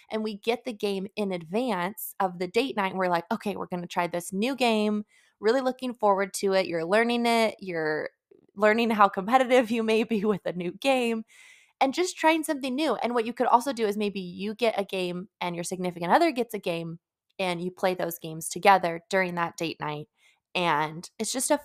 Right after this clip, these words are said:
fun, like, hopefully <laughs> lighthearted competition. But what Isaac and I will also do is we'll make snacks. We'll do, like,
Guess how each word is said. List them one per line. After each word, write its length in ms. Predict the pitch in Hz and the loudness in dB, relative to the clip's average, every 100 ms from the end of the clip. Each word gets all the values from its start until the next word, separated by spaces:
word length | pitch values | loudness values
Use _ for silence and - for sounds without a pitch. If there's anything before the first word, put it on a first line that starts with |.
| - | 4
fun, 420 | 247 240 240 240 _ _ | 4 4 2 -4 _ _
like, 280 | 185 170 - | -6 -6 -8
hopefully 640 | - 247 240 233 226 233 - 220 | 2 2 2 0 4 4 2 0
<laughs> 100 | - | -2
lighthearted 760 | 208 190 202 233 254 262 254 | 0 2 2 4 4 4 -2
competition. 920 | - 269 262 294 269 220 - 208 202 - - - _ _ - | 6 8 8 2 0 -2 0 0 0 -6 -18 -20 _ _ 10
But 200 | 226 208 | 10 10
what 220 | 214 - | 6 8
Isaac 280 | 208 220 226 | 4 2 0
and 80 | |
I 40 | 214 | 2
will 100 | 202 | 8
also 340 | - 294 277 | 8 8 6
do 200 | 233 226 | 2 2
is 240 | - 220 202 | 2 0 0
we'll 140 | 214 | 0
make 260 | 214 214 - | 0 -2 -4
snacks. 460 | - 262 - - | 2 2 2 -4
We'll 100 | 196 | -10
do, 180 | 190 196 | -6 -2
like, 200 | 185 | -2